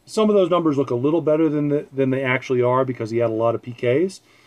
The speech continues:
Um, so he scored thirteen goals for them in that season, but five of them were from the spot. But he was producing, uh, a-, an assist or two as well.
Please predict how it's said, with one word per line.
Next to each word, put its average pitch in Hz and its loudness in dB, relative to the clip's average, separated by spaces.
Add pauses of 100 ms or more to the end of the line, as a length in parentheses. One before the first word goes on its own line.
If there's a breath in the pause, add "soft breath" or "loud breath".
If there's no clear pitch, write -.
(240 soft breath)
Um, 123 0
so 131 0
he 131 0
scored 143 -2
thirteen 135 -2
goals 123 0 (160)
for 135 -6
them 123 -2
in 123 -2
that 120 -4
season, 127 -6
but 113 -8
five 117 -2
of 113 -12
them 117 -4
were 113 -4
from 110 -8
the 104 -10
spot. 123 -4 (420 soft breath)
But 156 -2
he 143 -6
was 175 -2
producing, 160 -2
uh, 120 -2 (300)
a-, 143 -10
an 135 0
assist 190 -4
or 185 -2
two 175 0
as 135 -2
well. 156 0